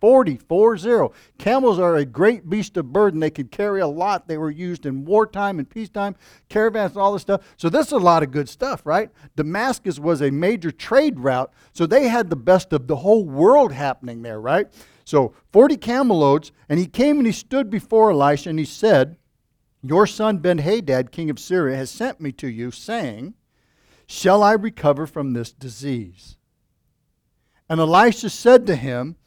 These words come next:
'Go and say to him, "You shall certainly recover. However, the Lord has shown me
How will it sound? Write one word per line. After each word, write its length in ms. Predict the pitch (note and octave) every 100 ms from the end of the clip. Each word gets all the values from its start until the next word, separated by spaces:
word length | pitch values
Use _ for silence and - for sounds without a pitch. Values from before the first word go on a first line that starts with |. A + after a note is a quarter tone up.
| _ _ _ A#2
'Go 240 | F3+ C4+
and 100 | D4
say 340 | - D4+ E4 D#4+
to 120 | F#3
him, 480 | C3+ C3+ C3 D3+ G3 _ _ _
"You 160 | - G3+
shall 240 | - F3+
certainly 520 | D3 - C4+ D4 A3+ G#3
recover. 680 | E3+ - - D4+ D#3 C#3
However, 540 | D3+ F3+ F#3 B3+ C4+ G#3
the 120 | F3
Lord 280 | E3 F3+ E3+
has 80 | C#3+
shown 380 | - B3+ A#3
me 260 | C3 A#2+